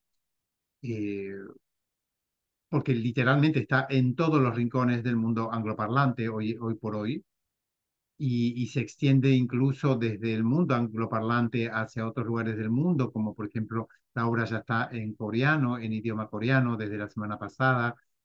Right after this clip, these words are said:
en alemán, y ya empezó también desde el mundo angloparlante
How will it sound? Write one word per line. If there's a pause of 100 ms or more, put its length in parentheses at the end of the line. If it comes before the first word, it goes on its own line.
(140)
en
alemán, (280)
y
ya
empezó
también
desde (400)
el
mundo
angloparlante